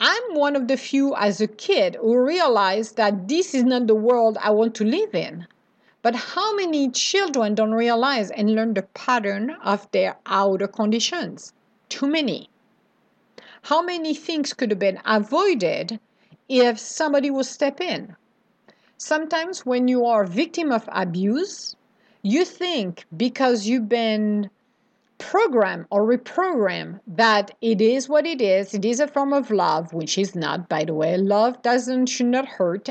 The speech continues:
and nobody should put your hands on you in any way, shape, or form, because it's not love. But you're being pushed and basically reprogrammed to think it's okay.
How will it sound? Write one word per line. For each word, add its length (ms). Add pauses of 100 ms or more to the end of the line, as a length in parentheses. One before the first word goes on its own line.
and 400
nobody 300
should 320
put 180
your 80
hands 320
on 180
you 380
in 140
any 100
way, 260
shape, 460
or 100
form, 520 (260)
because 220
it's 180
not 260
love. 360 (420)
But 460 (160)
you're 260
being 500 (120)
pushed 580 (420)
and 480
basically 600
reprogrammed 880
to 160
think 600 (120)
it's 260
okay. 560